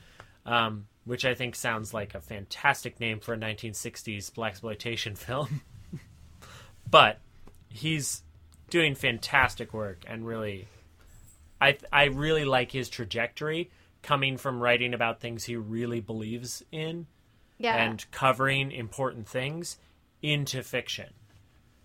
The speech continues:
Speaker 1: And it
Speaker 2: Yeah.
Speaker 1: adds, it adds this layer of credibility that I think straight fiction writers never really get until they've had years of public exposure and a lot of,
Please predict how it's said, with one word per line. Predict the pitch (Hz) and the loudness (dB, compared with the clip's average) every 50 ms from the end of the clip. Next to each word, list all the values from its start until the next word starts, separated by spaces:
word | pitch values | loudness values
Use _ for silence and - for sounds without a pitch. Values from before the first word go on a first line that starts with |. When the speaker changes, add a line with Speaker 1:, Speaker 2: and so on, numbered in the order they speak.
| _ - - | _ -4 0
Speaker 1:
And | 143 139 143 | 2 2 2
it | 139 - - | 2 2 6
Speaker 2:
Yeah. | 160 151 156 151 | 8 10 12 10
Speaker 1:
adds, | 147 139 - - - - | 10 8 4 -4 -4 0
it | 170 156 151 | 4 6 8
adds | 147 151 147 127 | 8 8 8 6
this | 135 139 113 - | 0 -4 -2 -2
layer | 127 123 127 131 135 131 123 117 | 0 2 4 4 4 4 2 0
of | 107 - | -2 -2
credibility | - - 139 120 113 95 85 113 113 113 123 135 139 147 156 147 | -2 -2 0 0 0 -2 -4 -4 -2 0 0 -2 -2 -4 -4 -4
that | 131 117 110 | -4 -4 -4
I | 107 | -4
think | 101 - 120 113 | -6 -8 -8 -8
straight | - - - 120 113 104 - - | -8 -8 -6 -6 -6 -4 -4 -6
fiction | - - - 123 - - - 117 | -6 -6 -8 -8 -8 -8 -8 -6
writers | 113 113 113 113 117 113 104 - | -4 -4 -2 -2 -4 -6 -6 -8
never | 113 113 110 101 110 110 104 104 107 - _ _ _ _ _ - - - - - - - - - - 107 101 110 | -6 -6 -6 -4 -4 -6 -6 -8 -12 -16 _ _ _ _ _ -20 -20 -20 -20 -20 -20 -20 -20 -20 -16 -14 -10 -10
really | 117 120 120 127 127 127 120 117 113 110 92 - - - - | -8 -6 -4 -4 -4 -4 -4 -4 -6 -6 -8 -12 -16 -14 -8
get | 113 110 120 - - - - - - - - - - - - - - - - _ - - | -6 -6 -6 -6 -8 -12 -14 -16 -16 -20 -20 -20 -20 -20 -20 -20 -20 -20 -20 _ -6 -4
until | 123 123 120 - 131 120 110 | -2 -2 -2 -2 -4 -4 -2
they've | 117 117 - | -4 -4 -2
had | 120 120 117 104 110 | 0 0 -2 -2 -4
years | 113 120 123 127 127 127 127 120 113 - 117 | -4 -2 -2 0 0 0 -2 -4 -4 -6 -10
of | 104 - | -10 -6
public | - 127 120 117 110 - | -4 -4 -4 -4 -6 -8
exposure | 113 107 - - - 110 107 110 110 - 131 135 135 139 | -10 -10 -10 -8 -6 -4 -4 -4 -6 -8 -8 -8 -8 -8
and | - - 113 | -8 -8 -8
a | 110 104 | -8 -8
lot | 101 104 107 107 107 107 | -6 -6 -6 -4 -4 -6
of, | 104 101 95 - - | -6 -8 -10 -14 -20